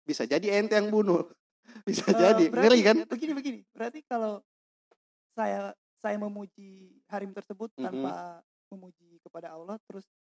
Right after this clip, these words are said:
Speaker 2: dia meninggal, bisa jadi karena
Speaker 1: Aha.
Speaker 2: ain, apakah di akhirat nanti saya akan bertanggung jawab akan hal
Speaker 1: Allahu
Speaker 2: itu?
Speaker 1: alam masalah bertanggung jawabnya nanti, Allahu
Speaker 2: Oh,
Speaker 1: alam.
Speaker 2: iya.
Speaker 1: Ya, cuman yang jelas kita biasakan lisan kita ketika melihat sesuatu yang indah atau
Speaker 2: Ah.
Speaker 1: melihat sesuatu yang buruk, kita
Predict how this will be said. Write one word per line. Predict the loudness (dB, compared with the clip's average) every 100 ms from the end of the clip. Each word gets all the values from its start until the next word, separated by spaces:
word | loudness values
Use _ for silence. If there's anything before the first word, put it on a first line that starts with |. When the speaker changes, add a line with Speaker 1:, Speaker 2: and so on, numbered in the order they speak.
| _ _ _
Speaker 2:
dia | -12
meninggal, | -12 -14 -14 -14 -14 _
bisa | -20 -14 -10
jadi | -8 -8 -10
karena | -8 -8 -6 -8
Speaker 1:
Aha. | -6
Speaker 2:
ain, | -6 -6 _ _ _ _ _ _
apakah | -10 -10 -10
di | -14
akhirat | -14 -12 -10
nanti | -10 -12
saya | -10 -8
akan | -8 -14 -18 _ _ _ _ _ _
bertanggung | -14 -10 -10 -6
jawab | -8 -6
akan | -2
hal | 2
Speaker 1:
Allahu | 6 6
Speaker 2:
itu? | 8
Speaker 1:
alam | 10 8 6
masalah | 4 4 4
bertanggung | 4 2 0 2
jawabnya | 0 0 -6
nanti, | -6 -4
Allahu | -4 -4
Speaker 2:
Oh, | -6
Speaker 1:
alam. | -8 -10 -16
Speaker 2:
iya. | -16 _ _
Speaker 1:
Ya, | -12 -10
cuman | -14 -8 -4
yang | -4
jelas | -2 -4
kita | -4 -8
biasakan | -6 -8 -8 -8 -6
lisan | -6 -8 -12
kita | -14 -6 -6
ketika | -6 -10 -8
melihat | -4 -6 -8
sesuatu | -12 -8 -8
yang | -8
indah | -10 -8 -4 -4 -6 _
atau | -10 -6
Speaker 2:
Ah. |
Speaker 1:
melihat | -4 -4
sesuatu | -4 -6 -4
yang | -6
buruk, | -6 -10 -12
kita | -4 -4